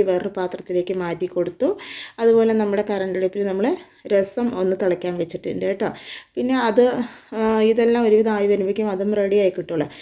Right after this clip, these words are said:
പിന്നെ നമ്മുടെ എലിശ്ശേരിക്കും അതുപോലെ നമ്മുടെ തക്കാളിക്കൊക്കെ നമ്മൾ കടുക് വറുത്ത് ചേർക്കണം. അപ്പോൾ ആദ്യം ഞാൻ നമ്മുടെ തക്കാളി പച്ചടിക്ക് തന്നെ ഒന്ന് കടുക് വറുത്ത് ചേർത്ത് കൊടുത്തു കേട്ടോ. പിന്നെ അതിന് ശേഷം പിന്നെ നമ്മൾ,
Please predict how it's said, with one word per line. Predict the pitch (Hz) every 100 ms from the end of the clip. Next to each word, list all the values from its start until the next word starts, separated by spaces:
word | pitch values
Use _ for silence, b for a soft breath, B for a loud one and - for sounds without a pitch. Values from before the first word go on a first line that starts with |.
| B
പിന്നെ | B 240
നമ്മുടെ | 247 233 233 247 254
എലിശ്ശേരിക്കും | 208 214 214 220 180 160 220 175 -
അതുപോലെ | - 208 208
നമ്മുടെ | 202 196 202
തക്കാളിക്കൊക്കെ | 214 202 - 214 196 185 180 202
നമ്മൾ | 180 185
കടുക് | 196 175 175 180
വറുത്ത് | 180 180
ചേർക്കണം. | 180 165 156 170 254 B B B -
അപ്പോൾ | - 220
ആദ്യം | 208 208 226 226
ഞാൻ | 202 202 330 B B -
നമ്മുടെ | 202 202 196
തക്കാളി | 196 190 202 208
പച്ചടിക്ക് | 208 190 202 180 180 190
തന്നെ | 190 180 240 294 - _
ഒന്ന് | 185 196
കടുക് | 214 175 170
വറുത്ത് | 170 170 185
ചേർത്ത് | 185 147 139
കൊടുത്തു | 156 151 160
കേട്ടോ. | 180 170 B B B -
പിന്നെ | 285 285
അതിന് | 226 220 233
ശേഷം | 233 185 180 202
പിന്നെ | 190 185
നമ്മൾ, | 190 175